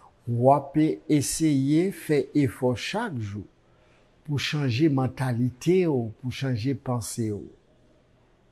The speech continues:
Pa gen peyi san moun. Se eta panse moun yo,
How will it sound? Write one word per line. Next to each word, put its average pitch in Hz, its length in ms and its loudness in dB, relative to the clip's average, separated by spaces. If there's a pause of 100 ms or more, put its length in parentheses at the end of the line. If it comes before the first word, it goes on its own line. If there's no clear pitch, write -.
(680)
Pa 151 140 2
gen 143 200 2
peyi 135 440 4
san 123 320 0
moun. 117 320 0 (680)
Se - 400 -2
eta 131 400 -2 (180)
panse 131 480 -2
moun 113 400 0
yo, 110 140 -2